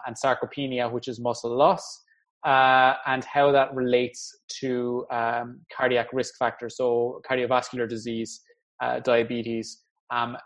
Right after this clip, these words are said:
in specific populations. So I, I work with cardiac rehab populations, and I'm sure we'll get to talk about that, uh, during the podcast. Um, but that's kind of like a, a general overview of,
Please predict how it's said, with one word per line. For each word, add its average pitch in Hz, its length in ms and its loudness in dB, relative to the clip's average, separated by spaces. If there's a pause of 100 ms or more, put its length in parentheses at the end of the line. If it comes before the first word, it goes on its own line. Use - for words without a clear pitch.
(120)
in 156 180 0
specific 131 480 -2
populations. 113 560 0
So 123 120 0
I, 120 140 2
I 120 140 -2
work 117 300 0
with 117 140 -6 (100)
cardiac 117 380 0
rehab 113 260 -6
populations, 113 540 -4
and 113 80 -4
I'm 113 60 -6
sure 127 460 2
we'll 147 200 0
get 143 160 6
to - 80 -14
talk 143 280 6
about 131 220 2
that, 127 200 2 (440)
uh, 123 160 2
during 120 240 -4
the 113 80 -8
podcast. 117 640 -8 (360)
Um, 123 520 -2
but 143 80 2
that's 190 160 4
kind 165 160 4
of 143 40 4
like 131 120 8
a, 123 200 8
a 147 60 0
general 127 500 6
overview 113 400 0
of, 110 140 -6